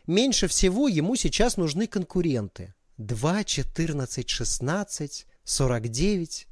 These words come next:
тридцать два", проговорил Матвей, мечтательно прикрыв глаза. "Ее номер звучит как начало поэмы".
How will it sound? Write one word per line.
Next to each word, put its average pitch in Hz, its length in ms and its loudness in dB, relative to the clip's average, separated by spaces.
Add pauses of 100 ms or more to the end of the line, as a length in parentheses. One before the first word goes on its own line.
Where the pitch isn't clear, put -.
(120)
тридцать 127 680 -4 (240)
два", 95 520 -10 (320)
проговорил 143 520 4
Матвей, 190 560 2 (140)
мечтательно 208 720 2
прикрыв 123 480 -2
глаза. 107 560 -4 (200)
"Ее 143 360 4
номер 180 340 4
звучит - 460 2
как 139 220 -2
начало 143 340 2
поэмы". 98 580 -6